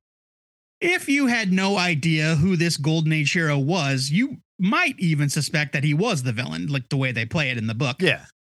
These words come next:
Speaker 1: Wagner also establishes Wesley's odd connection to dreams by opening the issue with a nightmarish sequence and a blink and you'll miss it appearance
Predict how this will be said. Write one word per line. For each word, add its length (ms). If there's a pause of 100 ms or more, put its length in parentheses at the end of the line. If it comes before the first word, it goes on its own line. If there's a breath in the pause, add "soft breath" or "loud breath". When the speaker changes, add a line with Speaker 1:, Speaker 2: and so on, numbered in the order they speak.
(440)
Speaker 1:
Wagner 520
also 460
establishes 800
Wesley's 680
odd 300
connection 420
to 100
dreams 580
by 260
opening 420
the 140
issue 280
with 160
a 60
nightmarish 600
sequence 600 (400 loud breath)
and 160
a 60
blink 280
and 120
you'll 100
miss 220
it 100
appearance 520